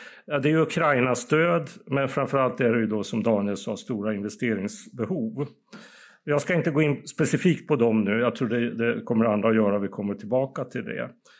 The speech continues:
Jag har ju argumenterat då för att ersätta överskottsmålet på en tredjedels procent av B N P med ett underskottsmål på en halv procent av, av B N P. Och hur ska man tänka om det då? Och då är det några punkter som jag tycker är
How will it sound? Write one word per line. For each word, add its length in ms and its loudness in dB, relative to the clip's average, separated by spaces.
Jag 220 2
har 120 2
ju 60 2
argumenterat 760 2
då 100 -4
för 140 -4
att 160 2
ersätta 440 -2
överskottsmålet 1080 -2
på 180 0
en 180 -2
tredjedels 560 -2
procent 420 -6
av 120 -8
B 140 -4
N 220 -8
P 200 -4
med 120 0
ett 60 0
underskottsmål 960 2
på 60 0
en 80 4
halv 200 2
procent 580 -4
av, 280 -4
av 100 -6
B 140 -4
N 220 -6
P. 200 -6
Och 260 -4
hur 80 2
ska 140 -2
man 140 0
tänka 400 0
om 180 2
det 240 2
då? 120 -6
Och 180 -6
då 320 0
är 160 2
det 100 2
några 360 2
punkter 440 0
som 200 -4
jag 180 -2
tycker 520 -8
är 260 -2